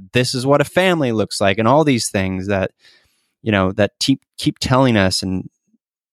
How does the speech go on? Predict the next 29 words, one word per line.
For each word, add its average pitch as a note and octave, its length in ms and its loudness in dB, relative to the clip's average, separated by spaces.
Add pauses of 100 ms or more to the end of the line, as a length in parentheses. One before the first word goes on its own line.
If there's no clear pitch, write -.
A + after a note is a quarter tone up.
(180)
keep B2 260 -8
reminding A2+ 580 2
us F#2 260 -2
or G2 100 -2 (140)
keep C#3+ 200 0
putting C#3+ 300 2
us A#2 160 0
into A2 160 -2
boxes, G2+ 500 -2
right? G2 360 -4 (640)
And G#2+ 260 0
so, G#2 720 2 (400)
yeah, C#3 400 2
like, G#2 440 -2 (580)
it's, C#3 300 0
I C#3 80 2
think E3 160 2
it's C3+ 100 0
a G#2 40 0
beautiful A#2+ 520 2
realization, F#2 680 -2
and F#2+ 180 -4
you're G2+ 140 -4
spot A2+ 460 0
on. G#2+ 340 0
It, G2+ 180 -4
it G#2 200 -8
does A#2+ 320 2
take - 480 -8